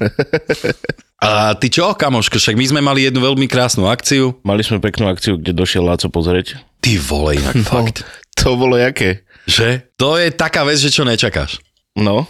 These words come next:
Speaker 1: ale akože bol som milo prekvapený. Najprv som ho nespoznal.
Speaker 2: Ja som ho spoznal hneď.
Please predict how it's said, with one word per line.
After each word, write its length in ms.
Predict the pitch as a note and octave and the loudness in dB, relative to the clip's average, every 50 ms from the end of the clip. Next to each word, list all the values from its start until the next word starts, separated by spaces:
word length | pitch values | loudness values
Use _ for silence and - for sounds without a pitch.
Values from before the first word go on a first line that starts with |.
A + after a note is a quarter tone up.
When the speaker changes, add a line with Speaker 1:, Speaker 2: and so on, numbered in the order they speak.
| - _ _ | -8 _ _
Speaker 1:
ale 260 | - F#2+ F#2+ G2 G2 | -2 -2 0 0 0
akože 240 | G2 F#2 A2+ A2 G#2 | 0 0 0 0 0
bol 160 | F#2+ B2 D3 | 0 0 0
som 160 | - - C3+ | 0 0 2
milo 240 | A2+ A#2+ C#3 C#3 G#2 | 2 2 2 0 0
prekvapený. 640 | - A2 G2 - A#2 G#2+ - A#2 G#2 A2 B2+ D#3+ - - _ _ - | 0 -4 -2 -2 -4 -2 -2 -2 0 0 -2 -2 -4 -8 _ _ -6
Najprv 280 | - F#2+ G#2 G2+ A#2+ | -4 -2 0 0 0
som 160 | - - A#2 A2+ | 0 0 0 0
ho 60 | A2 | 0
nespoznal. 580 | G2 F#2+ - - A2+ G#2 G#2 A2 A2 A#2+ C#3 - _ _ _ - | 0 -2 -2 -2 0 0 2 0 0 -2 -4 -6 _ _ _ -4
Speaker 2:
Ja 180 | F2 F2 D#2 | -2 0 0
som 160 | - - F2+ D#2 | 0 0 -2 -2
ho 60 | - | -2
spoznal 420 | - - F3 A3 G3+ D#3+ C3 A#2 | 0 0 0 2 2 2 2 2
hneď. 240 | C#3+ F3 F#3+ - | 0 -2 -2 -4